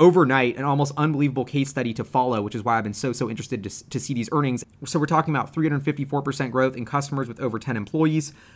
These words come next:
hundred and seventy-five thousand licenses deployed for a new customer, two hundred percent quarter over growth in minutes of Global two thousand customers, three hundred million peak daily active users,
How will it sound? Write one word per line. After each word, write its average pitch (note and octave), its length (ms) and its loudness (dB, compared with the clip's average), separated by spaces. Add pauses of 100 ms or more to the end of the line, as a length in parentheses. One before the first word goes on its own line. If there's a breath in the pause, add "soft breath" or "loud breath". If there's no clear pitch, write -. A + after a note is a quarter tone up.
hundred F#3 300 0
and D3+ 100 -2
seventy-five C#3+ 680 0
thousand C3 440 2
licenses B2+ 600 -2
deployed C3 440 -4
for A#2+ 140 -4
a A2 40 -2
new C3+ 240 0
customer, D3+ 560 -2 (240 loud breath)
two G#3+ 200 -2
hundred E3 160 2
percent C#3+ 340 -2
quarter D3 320 0
over A#2+ 160 -2
growth C3+ 320 2
in A2 240 -4
minutes D3+ 300 -2
of B2+ 160 -6
Global C3+ 260 -2
two C3+ 100 -6
thousand G#2+ 300 -2
customers, D#3+ 520 -2 (220 loud breath)
three F#3+ 340 -2
hundred E3+ 280 2
million F3+ 480 0
peak F3+ 240 -8
daily D3+ 260 0
active C3 360 -2
users, G3 500 2